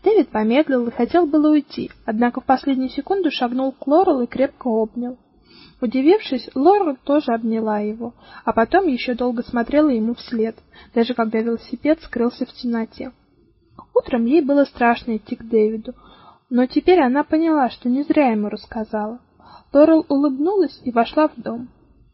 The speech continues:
В понедельник она первый раз пошла в школу с цветком на спине. Можно было прикинуться больной, но мало ли, когда цветок исчезнет.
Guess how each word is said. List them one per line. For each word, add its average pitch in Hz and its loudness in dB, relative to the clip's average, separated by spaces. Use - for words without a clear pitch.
В - -20
понедельник 269 4
она 226 2
первый 370 6
раз 254 4
пошла 233 -2
в - -18
школу 277 0
с - -16
цветком - -6
на 240 -2
спине. 220 -4
Можно 277 2
было 294 2
прикинуться 294 -4
больной, 302 2
но 247 -2
мало 320 4
ли, 247 4
когда 220 -2
цветок 233 -8
исчезнет. 233 -6